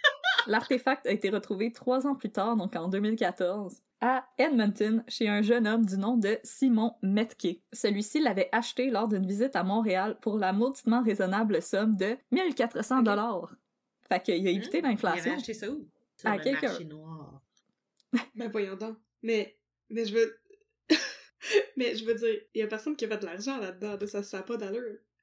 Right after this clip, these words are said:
Speaker 1: La personne qui avait volé la
Speaker 2: Ah, elle a fait
Speaker 1: patente.
Speaker 2: de l'argent.
Speaker 3: Ben oui, mais je veux dire, si elle a acheté mille dollars,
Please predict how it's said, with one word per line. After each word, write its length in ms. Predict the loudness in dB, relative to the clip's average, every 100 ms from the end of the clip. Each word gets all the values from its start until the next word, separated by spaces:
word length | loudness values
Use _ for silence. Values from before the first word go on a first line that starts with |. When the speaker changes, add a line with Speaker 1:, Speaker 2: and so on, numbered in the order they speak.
| _ _ -2
Speaker 1:
La 220 | 2 2
personne 440 | 0 -2 0 0
qui 100 | 2
avait 160 | 0 -2
volé 280 | -2 -2 0
la 80 | 2
Speaker 2:
Ah, 60 | 0
elle 80 | 2
a 20 |
fait 60 | 0
Speaker 1:
patente. 140 | -2
Speaker 2:
de 60 | -4
l'argent. 360 | -8 -8 -12 -14 _ _ _ -4 -4 _ -4
Speaker 3:
Ben 140 | 2
oui, 120 | 4 4
mais 140 | 2
je 80 | 0
veux 80 | -4
dire, 240 | -2 -4 -4 _ -20
si 160 | -6
elle 180 | -4 -2
a 100 | 0
acheté 360 | 0 0 -2 -2
mille 300 | -2 0 0
dollars, 600 | 0 -2 -2 -6 -6 -8